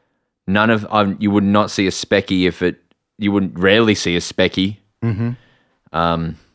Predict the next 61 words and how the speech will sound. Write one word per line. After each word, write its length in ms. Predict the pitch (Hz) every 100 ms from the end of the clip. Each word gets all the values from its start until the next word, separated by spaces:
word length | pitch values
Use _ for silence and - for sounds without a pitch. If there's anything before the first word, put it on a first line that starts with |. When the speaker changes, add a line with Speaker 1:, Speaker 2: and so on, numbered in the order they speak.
| _ -
Speaker 2:
Grassroots 680 | 135 139 - 143 147 143 127
is 140 | 117
going 180 | 120 127
really 200 | 127 123
well 200 | 120 127 123
for 120 | 127
the 200 | 113 117
A 180 | 113 127
F 140 | 110
L, 160 | 123 139
is 100 | 117
what 120 | 117
we've 140 | 120 107
been 140 | 110
told. 360 | - 120 143 139 _ _ _
Speaker 1:
Peter 220 | 139 135
V'landys 500 | 104 101 104 101 90 98
is 160 | 95
a 40 | 92
muckraker. 720 | 90 98 - 85 78 - 82 _ _ -
Speaker 2:
I 40 |
think 120 | 180 131
he's 120 | 107
a 40 |
Malacca, 420 | 104 101 139 - 143
mate. 200 | 101 92
I 100 | 139
think 160 | 147 139
we 100 | 117
give 180 | 110 117
him 160 | 117
Malacca 360 | 113 117 113 113
Hall 160 | 110 113
of 80 |
Fame 260 | - 131 143
straight 260 | - 123 123
in 140 | 131
with 140 | 117
you 220 | 113 123 123
and, 220 | 117 110
Speaker 1:
<laughs> 400 | _ - - - -
Speaker 2:
with 120 | 135
you 140 | 147
and 100 | 139
K 200 | 139 147
O, 140 | 190 147
mate. 240 | 120 101 - - - _ _
Speaker 1:
Far 400 | _ - - 76
out. 100 | 82
As 160 | 92 110
it 60 | 120
would 200 | 110 117
be 380 | 110 104 101 - - -
in 120 | 110
the, 60 | 101 85
in 140 | 113
the, 280 | 104 98 95 101
in 120 | 101
the 220 | 92 90 -
Malacca 480 | - 95 98 123 -
Lounge. 520 | 104 82 92 135 -